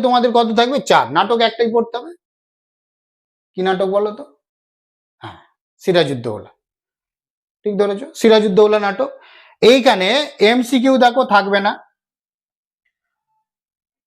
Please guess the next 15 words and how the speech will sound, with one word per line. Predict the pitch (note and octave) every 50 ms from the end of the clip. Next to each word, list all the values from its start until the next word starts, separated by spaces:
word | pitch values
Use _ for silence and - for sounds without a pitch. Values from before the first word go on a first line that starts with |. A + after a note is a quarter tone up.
| _ -
এসএকিউ | F3+ F#3+ F3 A3 G#3 G#3+ A#3 A3+ A3+ G#3
থাকবে | G3+ G3 F#3+ G3 F#3+ F#3+
না, | G#3 - - - _ _ _ _ _ _ _ _ _ _ _ _ _ _ _ _ _ _ _ _ _ _ _ _ _ _ _ _ _ _ -
এসইকিউ | E3 F3 G3 G#3+ A3+ A3 - - - - - A3 A#3+ C4+ C4 - - A3+ G#3 G3 G#3+ B3 - - _ _ _ _ _ _ _ _ _ _ _ _ _ _ _ _ -
অর্থাৎ | D#3+ D#3+ G#3 F#3 E3+ E3
ব্যাখ্যাভিত্তিক | F3+ F#3+ F#3 - A3+ G#3+ A3+ A3 A3+ A3+ G#3+ -
প্রশ্ন | G3+ F#3+ F3 E3+ F#3 F3+ G3
সেটাও | F#3 F3+ G3+ G#3 G3+ G3
থাকবে | F#3+ F#3 F#3 F#3 F#3+ G#3+
না। | - - _ _ _ _ _ _ _ _ _ _ _ _
আর | D#3 E3 F3+ F3+ F3 -
থাকবে | - E3 E3 E3+ F#3 F#3 F#3
কি? | A#3+ C4 C#4+ C4+ - G#3+ A#3+
ইকিউ | A#3+ - G3+ F3 C#3 B2+ C#3+ G3
রচনাধর্মী | G#3+ - B3+ A#3 A#3 G3+ G3 F#3 E3+ E3+ D#3